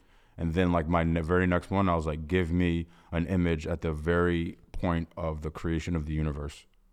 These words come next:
That was my <laughs> very next, just to see what it would do.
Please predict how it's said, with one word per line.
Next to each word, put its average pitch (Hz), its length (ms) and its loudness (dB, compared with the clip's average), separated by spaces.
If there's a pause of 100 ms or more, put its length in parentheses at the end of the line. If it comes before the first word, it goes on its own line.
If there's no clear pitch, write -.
(300)
That 90 120 4
was 85 100 4
my 90 140 4
<laughs> - 160 -4
very 95 140 2
next, - 300 -4
just 87 160 -4
to 92 60 -4
see 95 140 0
what 85 140 0
it 85 40 0
would 80 220 -4
do. 80 240 -2